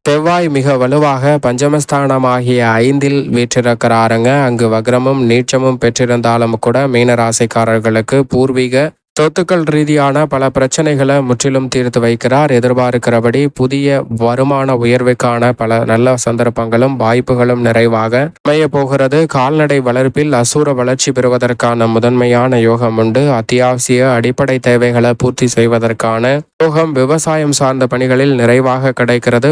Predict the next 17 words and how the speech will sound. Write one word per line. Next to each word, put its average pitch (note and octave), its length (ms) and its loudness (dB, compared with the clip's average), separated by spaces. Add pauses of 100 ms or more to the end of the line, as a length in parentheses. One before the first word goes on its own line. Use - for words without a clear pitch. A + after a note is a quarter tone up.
(120)
புதையல் C#3+ 460 0
யோகம் C3+ 320 0
என்று B2 240 0
சொல்லக்கூடிய B2 520 0 (120)
வகையில் B2 320 0 (100)
புதிய C3 400 0
விளைநிலங்கள் A#2+ 760 2
வாங்குதல் A#2 500 0
மற்றும் A2+ 320 0
புதிய B2 200 2 (120)
முதலீடுகளை A2+ 640 2 (100)
அதிகரித்தல், D3+ 640 0
அசையும் D3 460 0
அசையா C#3+ 280 0 (120)
சொத்துக்கள் C3 460 0
வாங்குதல் B2 440 0
போன்ற A#2+ 160 -2